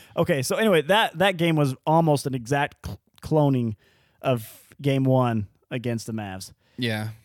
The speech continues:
Speaker 1: Uh, it was a little, uh, if I was a Mavs fan, I'd have been a little frustrated. I felt like sometimes their team players were just giving up. Did you
Speaker 2: Yeah.
Speaker 1: s-, did you see a little lack of effort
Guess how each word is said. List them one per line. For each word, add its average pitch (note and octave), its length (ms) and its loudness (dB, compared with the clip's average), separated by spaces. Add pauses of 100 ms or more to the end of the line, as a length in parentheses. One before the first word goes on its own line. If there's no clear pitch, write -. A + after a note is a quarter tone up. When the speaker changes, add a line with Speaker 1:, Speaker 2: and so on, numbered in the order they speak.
(140)
Speaker 1:
Uh, - 160 -12 (140)
it F#3+ 120 -4
was F#3+ 140 2
a F3 60 2
little, G3+ 240 -2
uh, D#3 160 -10
if E3 160 -2
I G3+ 80 2
was A#3 140 0
a - 20 0
Mavs F3+ 320 0
fan, D#3 160 0
I'd D3+ 60 2
have D3 80 0
been D3+ 100 0
a C#3+ 60 -2
little C#3 160 -2
frustrated. C#3+ 440 -2
I C3 40 0
felt B2+ 200 -4
like B2 160 -6
sometimes B2 440 -4
their B2 100 0
team A#2+ 380 -2 (140)
players B2 380 -2
were A#2 80 -8
just G#2+ 220 -12 (160)
giving G#2+ 220 -8
up. B2 220 -6 (600)
Did - 80 -6
you G#2 60 -2
Speaker 2:
Yeah. B2+ 100 -2
Speaker 1:
s-, G#2 140 -6
did B2+ 180 -8
you D#3+ 120 -2
see D3 240 -4
a E3 60 -2
little D#3 300 0
lack C3 320 -4
of C#3 100 -2
effort D3+ 480 -2